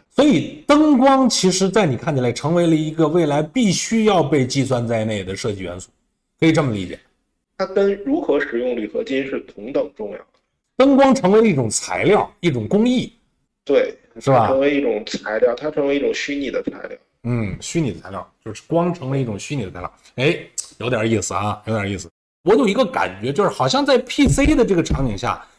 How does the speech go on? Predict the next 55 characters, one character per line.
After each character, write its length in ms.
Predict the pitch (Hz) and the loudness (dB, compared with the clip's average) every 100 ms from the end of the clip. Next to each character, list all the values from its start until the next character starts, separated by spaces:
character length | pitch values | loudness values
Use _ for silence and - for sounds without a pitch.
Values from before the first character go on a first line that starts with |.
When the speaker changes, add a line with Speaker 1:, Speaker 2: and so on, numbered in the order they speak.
| _ | _
Speaker 1:
过 160 | - 269 | 0 0
去 160 | 147 240 | 2 2
没 220 | 143 143 | 2 2
有 140 | - | 2
太 280 | 320 - 147 | 0 -2 -2
多 240 | 151 127 127 | 0 2 0
人 160 | 107 | 0
在 160 | 113 113 | -2 -4
上 140 | 117 | -4
面 80 | 101 | -6
花 300 | - 123 120 | -4 -2 0
那 120 | 131 | 0
么 80 | 117 | -2
多 140 | 107 | -2
心 240 | 107 131 117 | -2 -2 -4
思 120 | 110 | -6
去， 280 | 104 101 95 - _ _ _ _ | -8 -8 -10 -12 _ _ _ _
去 180 | - 143 | -6 -4
做 240 | 123 151 110 | 0 0 0
这 80 | |
个 100 | 104 | 0
优 220 | 98 98 95 | 0 0 -2
化， 180 | - - _ _ | -8 -16 _ _
不 80 | 208 | -2
管 180 | 160 120 | 0 0
是 80 | 135 | -4
技 240 | - 208 | 0 0
术 140 | 131 | 0
上 100 | 131 | -2
还 160 | 117 113 | -2 -4
是 60 | 120 | -4
在 160 | 131 | -4
设 220 | 120 - | -2 -2
计 100 | - | 0
上。 100 | 90 - - - | -4 -8 -20 -8
就 100 | - | 0
为 160 | 285 339 | 4 6
什 100 | 214 | 4
么 80 | 214 | 2
你， 200 | 170 233 | 2 2
你 280 | 180 208 320 | 4 4 6
以 80 | 254 | 4
前 300 | 135 127 165 | 4 0 0
肯 160 | - 131 | 0 -2
定 200 | 185 135 | -2 -2
你 80 | |
做 120 | 131 233 | 0 2
这 80 | |
个 40 | 202 | 2
产 120 | 170 | 0
品 80 | 180 | 0
之 60 | |
前， 120 | 165 175 | -2 -2
你 60 | |
会， 260 | 117 147 - | -2 -2 -2